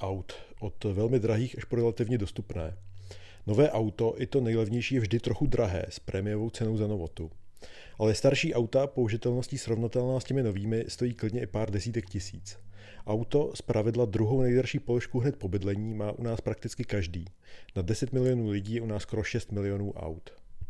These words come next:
Ale nemuselo by to tak být. Eh, představme si situaci, kdyby různá kombinace faktorů uměle limitovala produkci Škodovky třeba na deset tisíc aut ročně a zakázal by se dovoz jiných výrobců.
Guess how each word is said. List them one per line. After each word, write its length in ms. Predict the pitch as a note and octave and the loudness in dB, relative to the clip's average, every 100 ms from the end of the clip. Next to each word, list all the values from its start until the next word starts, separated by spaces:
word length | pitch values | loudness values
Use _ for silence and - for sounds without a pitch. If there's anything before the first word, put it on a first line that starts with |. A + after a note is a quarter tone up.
| - - - - | -8 -14 -18 4
Ale 200 | A#2 B2+ | 8 10
nemuselo 360 | B2 D#3+ E3 D#3 | 10 6 6 6
by 100 | D#3 | 6
to 80 | |
tak 220 | D#3 D#3+ A2 | 6 6 4
být. 300 | A#2+ A2+ - | 2 0 -6
Eh, 420 | - - G#2 G2 | -14 -6 -4 -4
představme 440 | - A2+ C#3 D#3 | -2 2 2 4
si 100 | E3 | 2
situaci, 520 | - B2+ B2+ A#2+ C#3+ | 2 4 4 4 2
kdyby 340 | C3 B2+ B2+ C3+ | 2 2 4 6
různá 300 | A#2+ C3+ C#3+ | 6 4 4
kombinace 480 | C#3 A#2+ B2+ C3 D3 | 4 4 2 2 2
faktorů 440 | A2+ - B2+ C#3+ | 0 2 4 4
uměle 440 | C#3 A#2+ C3 C#3 | 2 2 4 6
limitovala 540 | C3 B2 B2+ C3+ C3 C#3 | 6 4 4 2 4 2
produkci 500 | - B2+ B2+ - C#3+ | 2 2 2 -4 -4
Škodovky 460 | - A#2+ A#2+ - | -2 0 0 0
třeba 260 | C3 B2 B2+ | -2 2 4
na 80 | B2+ | 4
deset 260 | G#2+ A2 | 2 -2
tisíc 300 | - - C3 - | -6 -6 -4 -2
aut 160 | B2 | 0
ročně 480 | G2+ F#2+ - G#2+ B2 - - - - | -2 -2 -2 0 -2 -6 -14 -14 -2
a 80 | - | 2
zakázal 420 | G#2 - A#2 B2+ | 4 4 6 6
by 80 | B2+ | 4
se 120 | - | 4
dovoz 280 | A#2+ A#2+ B2 | 4 4 4
jiných 220 | A#2 A2+ | 2 0
výrobců. 520 | G2 G#2 G2 - F2 | 0 0 -2 -6 -8